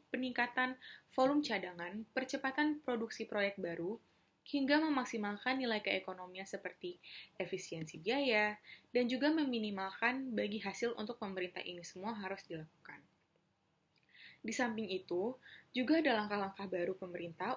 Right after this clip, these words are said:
untuk menarik investasi. Di antaranya juga ada pemberian insentif baik dari saat pertama minyak diproduksi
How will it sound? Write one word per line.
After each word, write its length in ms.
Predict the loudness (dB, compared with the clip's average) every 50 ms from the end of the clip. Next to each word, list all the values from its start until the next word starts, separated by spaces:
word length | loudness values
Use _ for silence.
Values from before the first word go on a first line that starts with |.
| -2 -2
untuk 240 | 0 0 0 2
menarik 320 | 2 2 2 2 2 2 2 0
investasi. 800 | -2 -2 -2 -4 -6 -6 -6 -8 -10 -10 -10 -12 -12 -12 -12 -12 -14 _ -18 -18 -18 -18 -6
Di 160 | _ 2 2
antaranya 640 | 2 2 2 0 0 0 -2 -4 -4 -6 -4 -4 -2
juga 320 | -2 -2 0 2 2 4
ada 160 | 4 4 4
pemberian 480 | 4 6 6 4 4 4 2 2 0 0
insentif 640 | -4 -6 -6 -4 -4 -4 -4 -4 -4 -4 -6 -4 -2
baik 400 | 0 2 2 2 0 0 -2 0
dari 240 | 0 0 0 -2 -4
saat 240 | -4 -4 -4 -4
pertama 400 | -4 -6 -6 -6 -6 -6 -6 -8
minyak 320 | -10 -10 -10 -10 -10 -8 -6
diproduksi 800 | -6 -6 -4 -4 -4 -4 -6 -10 -12 -10 -10 -8 -8 -8 -8